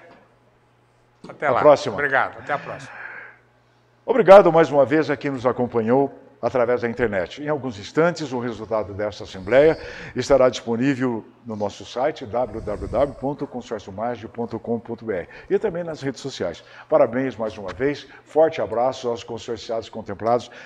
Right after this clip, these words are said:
Speaker 2: nessa primeira assembleia, o primeiro movimento do Grupo sete três nove, já com duas contemplações,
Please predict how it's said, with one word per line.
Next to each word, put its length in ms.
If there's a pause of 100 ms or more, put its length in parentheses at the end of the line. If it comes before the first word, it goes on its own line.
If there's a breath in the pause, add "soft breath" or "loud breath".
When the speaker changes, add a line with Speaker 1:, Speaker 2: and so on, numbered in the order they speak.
(240 loud breath)
Speaker 2:
nessa 280
primeira 320
assembleia, 340
o 20
primeiro 300
movimento 580
do 140
Grupo 300
sete 280
três 240
nove, 220
já 140
com 180
duas 340 (380 loud breath)
contemplações, 840